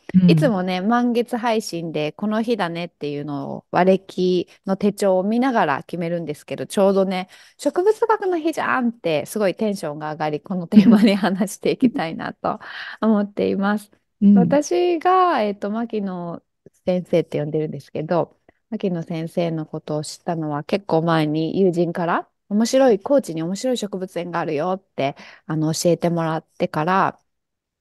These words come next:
Speaker 2: 追いかけてたんですけど、
Speaker 1: うん。
Speaker 2: なんかもちろん植物学の、あの、日本にね、あの、広めた方ではあるんですけど、同時に、あの、植物画が素晴らしいんですよね。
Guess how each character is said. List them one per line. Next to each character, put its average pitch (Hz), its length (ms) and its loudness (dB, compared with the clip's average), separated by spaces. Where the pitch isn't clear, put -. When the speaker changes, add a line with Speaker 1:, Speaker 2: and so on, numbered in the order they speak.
Speaker 2:
追 220 40 6
い 226 60 4
か 202 120 2
け 185 100 0
て 160 120 -6
た 147 140 -2
ん 143 60 -4
で 143 100 -4
す - 80 -20
け 190 140 -2
ど、 247 340 4
Speaker 1:
う 190 40 4
ん。 185 280 8
Speaker 2:
な 294 120 4
ん - 20 2
か 247 100 0
も 254 220 -2
ち 440 100 -4
ろ 403 80 0
ん 294 60 2
植 269 240 -4
物 302 280 -6
学 196 680 -6
の、 254 440 -6
あ 175 140 -10
の、 160 640 -6
日 196 220 4
本 214 240 2
に 165 140 0
ね、 233 260 0
あ 170 100 -6
の、 156 420 -8
広 185 300 0
め 175 80 2
た 175 120 -2
方 190 320 0
で 151 120 2
は 143 140 2
あ 185 60 2
る 165 100 -2
ん 151 80 -4
で 151 100 -10
す - 100 -20
け 165 140 -8
ど、 202 160 2
同 269 300 4
時 339 180 2
に、 339 440 2
あ 170 140 -6
の、 165 100 -4
植 196 420 0
物 403 320 4
画 302 200 4
が 302 140 2
素 247 280 2
晴 240 220 -2
ら 262 160 2
し 233 200 -2
い 208 40 0
ん 180 100 -2
で 151 120 -8
す - 120 -18
よ 139 140 -12
ね。 170 340 -10